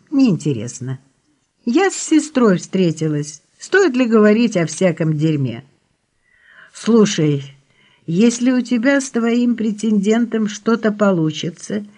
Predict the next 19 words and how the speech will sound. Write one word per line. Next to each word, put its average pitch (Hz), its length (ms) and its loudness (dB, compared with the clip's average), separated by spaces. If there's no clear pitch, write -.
и 226 120 2
ты 240 200 4
замуж 180 500 0
за 185 160 0
него 202 360 2
выйдешь, 196 580 -2
то 214 380 2
где 240 320 2
будешь 151 380 0
жить? 139 440 -8
В 165 120 -4
Москве 226 640 0
или 190 240 0
в 185 80 -4
своей 220 460 0
бельгийской 202 760 0
дыре? 190 460 -2
Ну, 180 420 2
милая, 294 640 2